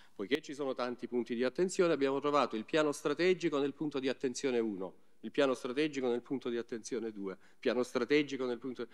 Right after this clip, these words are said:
cioè alla fine a memoria avevo imparato il piano strategico. Cioè è ovvio che quello era il documento più aggiornato, il documento onnicomprensivo e così via, però il documento deve essere, come dire, coerente a quello che è il punto di attenzione.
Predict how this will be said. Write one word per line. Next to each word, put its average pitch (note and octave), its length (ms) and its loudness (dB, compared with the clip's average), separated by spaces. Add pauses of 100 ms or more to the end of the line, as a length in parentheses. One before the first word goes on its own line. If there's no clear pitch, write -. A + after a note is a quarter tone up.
(100)
cioè - 160 -4
alla D3+ 160 0
fine D#3 140 -2
a A#2 40 2
memoria G#2+ 500 0
avevo G2+ 340 -8
imparato G#2+ 540 -6 (260)
il A#2 140 0
piano A2 260 2
strategico. A#2 680 0 (240)
Cioè C3+ 160 6
è B2+ 60 10
ovvio C#3+ 320 12
che B2 100 6
quello D3 220 8
era B2 100 6
il B2 80 6
documento B2 540 2
più - 160 -4
aggiornato, A2 680 2
il G#2 60 -2
documento A#2 580 -2
onnicomprensivo A2+ 840 -2
e G2 60 -6
così A#2+ 240 -4
via, G#2+ 280 0 (400)
però B2 480 8
il C3+ 160 0
documento C3 580 6
deve B2 180 2
essere, A#2 320 0
come A#2+ 220 -2
dire, B2+ 280 0
coerente C#3+ 760 6
a A2+ 80 -2
quello G#2+ 260 0
che G2+ 80 -4
è G#2+ 40 0
il G#2 80 -6
punto G2+ 280 -10
di F#2+ 100 -4
attenzione. F2+ 640 -10